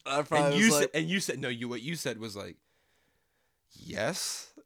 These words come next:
Speaker 2: but not in the way you think," 'cause you were saying, like, the granddaughter Charlotte.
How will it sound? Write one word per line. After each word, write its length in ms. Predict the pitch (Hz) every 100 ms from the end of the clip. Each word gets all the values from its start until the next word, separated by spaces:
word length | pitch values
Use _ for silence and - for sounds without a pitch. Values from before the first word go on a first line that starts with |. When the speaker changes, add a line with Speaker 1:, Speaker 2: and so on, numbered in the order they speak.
| _
Speaker 2:
but 280 | 98 107 87
not 180 | 107 113
in 60 |
the 80 | 123
way 80 | 113
you 120 | 107
think," 440 | 90 - 80 - -
'cause 200 | 127 117
you 120 | 139
were 100 | 156
saying, 300 | 156 151 131
like, 180 | 113 92
the 100 | 101
granddaughter 840 | - 90 95 98 98 80 64 62
Charlotte. 540 | 69 69 62 57 52